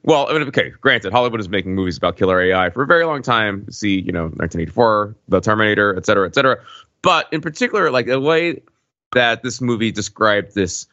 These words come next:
mysterious, malevolent A I that was infecting, you know, the internet and, um, kind of distorting the truth, people's perception of the truth itself, felt very twenty twenty-three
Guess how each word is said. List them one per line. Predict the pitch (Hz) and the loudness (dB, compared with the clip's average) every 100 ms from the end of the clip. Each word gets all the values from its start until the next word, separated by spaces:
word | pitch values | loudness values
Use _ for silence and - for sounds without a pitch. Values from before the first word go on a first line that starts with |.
| _ _ _ | _ _ _
mysterious, | 120 123 - 208 196 165 | -2 -2 2 2 2 0
malevolent | 135 131 127 117 113 113 117 | 0 2 0 -2 -2 -2 0
A | 104 101 | 2 2
I | 95 95 92 92 | 2 2 2 0
that | 87 80 | 0 0
was | 92 | -2
infecting, | 95 127 120 117 104 98 | 0 0 0 -4 -4 0
you | 95 | 0
know, | 92 | 2
the | 87 | 0
internet | 87 92 98 92 87 - | -2 0 0 2 2 2
and, | 92 87 - - _ - | 0 0 -6 -20 _ 0
um, | 107 98 95 | 0 0 -2
kind | - 117 | -4 -2
of | 107 - _ _ _ _ - - | 0 -4 _ _ _ _ -14 -6
distorting | - - - - 170 175 165 156 151 143 - | -2 -2 -2 0 2 4 2 0 -2 -4 -6
the | 107 110 | 0 -2
truth, | - - - 151 135 98 92 - - 117 | 0 -8 -2 2 2 0 -6 -18 -4 0
people's | 131 127 | 0 0
perception | 113 - 127 - 113 | -2 0 -2 0 -2
of | 90 | -2
the | |
truth | 95 - 131 131 | -4 -4 -2 0
itself, | 107 - - 113 113 - | -2 -4 0 2 2 -4
felt | - 180 247 | -2 0 0
very | 107 104 131 104 | 0 2 2 0
twenty | 90 113 101 | -4 -4 -4
twenty-three | 90 101 85 73 - 87 76 | -4 -6 -6 -8 -4 -4 -4